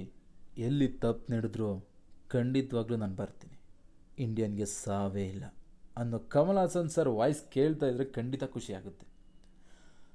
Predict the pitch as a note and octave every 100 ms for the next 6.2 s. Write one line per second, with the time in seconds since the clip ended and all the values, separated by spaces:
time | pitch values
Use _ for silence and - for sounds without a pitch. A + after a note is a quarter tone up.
0 | - C#3 D#3+ D3 E3+ A3 F#3+ F3+ F#3+ F3
1 | E3+ E3 - - C3+ - D#3+ D#3 D3+ D3
2 | D3 C3+ C3+ - C3+ D#3+ C#3+ A2+ A#2+ -
3 | - D#3 C#3 C3 A#2+ A#2+ A2+ A#2+ C3+ -
4 | - A#2 G#2+ A#2 G#2+ B2 D3 D3+ A2+ C#3
5 | E3 D#3 - C3 B2+ C3+ - C3 D#3 C#3+
6 | B2 A#2+